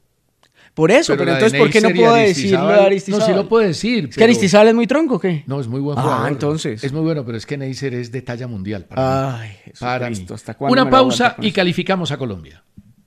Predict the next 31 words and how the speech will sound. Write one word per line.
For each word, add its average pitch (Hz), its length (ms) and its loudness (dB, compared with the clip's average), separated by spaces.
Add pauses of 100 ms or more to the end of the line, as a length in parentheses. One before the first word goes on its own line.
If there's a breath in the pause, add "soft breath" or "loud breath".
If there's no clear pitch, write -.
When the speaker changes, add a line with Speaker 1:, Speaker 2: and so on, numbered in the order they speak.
(560)
Speaker 2:
El 170 140 -4
pensamiento, 180 640 -2
Steven, 220 380 -2
de 170 120 0
Tony 185 320 -4
Nadal 180 1000 0 (140)
que 143 220 -6
les 131 280 -6
había 131 200 -6
prometido. 104 520 -8 (280)
Speaker 1:
A 117 120 -2
ver. 98 120 -4 (460)
Speaker 2:
Eh, 160 280 -8 (100)
yo 190 200 -4
sé 226 120 -8
que 220 80 -6
usted 214 160 -6
Speaker 1:
Eso 208 60 2
Speaker 2:
no 202 60 2
Speaker 1:
es - 20 0
Speaker 2:
va - 0 -
a - 20 6
Speaker 1:
del 202 80 4
Speaker 2:
estar 185 140 2
Speaker 1:
trabajo 180 180 4
en 208 60 0
equipo, 156 280 -4
¿cierto? 185 380 -6
Speaker 2:
No, 160 220 -6
no, 143 160 -8
no. 107 320 -10